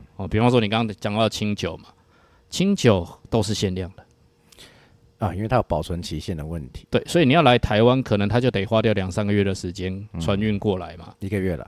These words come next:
Speaker 2: 一个月。
Speaker 1: 哦，
Speaker 2: 阿布纳，
Speaker 1: 一个月的时间。
Speaker 2: 阿布纳没那么久了。
Speaker 1: 没有，他可能会先到瑞典那边，<laughs> 下货再回来。因为 Volvo 车酒这样。<laughs> S九十有没有？先到瑞典再开过来。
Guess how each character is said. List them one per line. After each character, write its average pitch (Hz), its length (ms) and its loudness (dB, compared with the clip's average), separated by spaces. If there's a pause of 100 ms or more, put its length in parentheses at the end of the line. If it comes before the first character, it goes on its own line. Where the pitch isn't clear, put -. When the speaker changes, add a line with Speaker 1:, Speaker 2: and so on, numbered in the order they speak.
Speaker 2:
一 85 80 -12
个 85 80 -6
月。 80 160 -8
Speaker 1:
哦， - 60 -16 (100)
Speaker 2:
阿 - 80 -8
布 104 140 0
纳， 113 180 2
Speaker 1:
一 107 40 -2
个 107 140 2
月 107 80 4
的 - 40 6
时 117 60 4
间。 - 20 4
Speaker 2:
阿 113 80 2
布 101 60 -2
纳 92 40 -2
没 95 60 -2
那 101 80 -2
么 98 80 0
久 - 180 -10
了。 - 120 -20 (120)
Speaker 1:
没 127 80 4
有， 143 60 8
他 156 100 4
可 139 100 2
能 110 120 2
会 127 100 6
先 117 180 0
到 117 140 2
瑞 117 180 2
典 - 160 -10
那 92 60 -12
边， 95 280 -2
<laughs> - 80 -20
下 139 260 0
货 110 240 8
再 120 160 2
回 92 180 -4
来。 92 160 -2 (380)
因 170 120 2
为 170 160 6
Volvo 151 320 8
车 120 160 6
酒 117 220 6
这 104 160 2
样。 117 220 6 (840)
<laughs> - 800 -4
S 147 240 0
九 113 200 0
十 107 140 -6
有 107 80 2
没 107 60 0
有？ 104 80 0
先 127 160 -2
到 135 100 4
瑞 123 180 4
典 98 200 -6
再 113 100 0
开 104 180 0
过 104 140 0
来。 90 160 -6